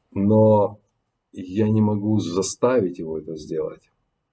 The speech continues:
Это не значит, что я должен соглашаться, что это поведение правильное. Я, я не должен соглашаться. То есть, но это не должно быть осуждением человека. Я не должен судить человека.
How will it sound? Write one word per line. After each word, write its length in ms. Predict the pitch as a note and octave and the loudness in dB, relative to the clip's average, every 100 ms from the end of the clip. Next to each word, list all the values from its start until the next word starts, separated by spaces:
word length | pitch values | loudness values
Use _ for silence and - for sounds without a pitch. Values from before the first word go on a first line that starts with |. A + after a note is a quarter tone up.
| _ _ _ _ _ - - | _ _ _ _ _ -20 -20
Это 240 | - - G2+ | -14 -4 -2
не 80 | G2 | 2
значит, 260 | G#2+ G#2+ | 0 0
что 80 | G#2+ | -2
я 60 | G2 | 0
должен 320 | G2+ F#2+ G2 | 0 -2 -4
соглашаться, 800 | - - F#2+ G2+ - G#2+ G2 G2 | -4 -2 0 0 0 0 0 -6
что 240 | - - | -6 -2
это 140 | F#2+ E2 | -2 -2
поведение 560 | F#2+ F#2+ G2 G#2 F#2+ | -2 -2 0 0 0
правильное. 500 | - C#3 A#2+ E2 D2+ _ _ _ _ _ _ _ _ - | -4 -2 -2 -4 -12 _ _ _ _ _ _ _ _ -8
Я, 180 | F#2 F#2 | -2 -2
я 200 | F2 G2 | 0 0
не 120 | G2 | 2
должен 300 | A#2+ C#3+ F#2 | 4 2 0
соглашаться. 580 | F#2 E2 E2+ E2+ D2+ E2 | -12 -16 -16 -16 -18 -14
То 100 | F#2+ | -12
есть, 160 | - - _ _ _ _ - | -12 -16 _ _ _ _ -6
но 180 | A2 | 0
это 280 | A#2+ A#2 A#2+ | 2 2 -2
не 260 | A#2+ A#2 A#2 | 0 0 4
должно 320 | A2+ A2 A#2+ | 4 4 0
быть 280 | A2 A2 A2+ - _ _ _ _ _ _ _ | 0 -4 -6 -20 _ _ _ _ _ _ _
осуждением 920 | - G#2+ - G#2+ F#2+ G#2 C3 A2 E2 D#2+ | -10 -8 -6 -6 -6 0 2 2 -2 -8
человека. 600 | - E2 D#2 D#2 D#2 - _ _ - | -8 -6 -6 -8 -14 -14 _ _ -12
Я 240 | F#2+ G2+ | -4 0
не 100 | G#2 | 2
должен 280 | G#2+ A2 F#2 | 2 2 0
судить 540 | - - A2 G#2+ A2 - | -8 -4 -2 0 -2 -2
человека. 680 | F#2+ G2 A2 A#2 - - | 2 4 4 4 0 -12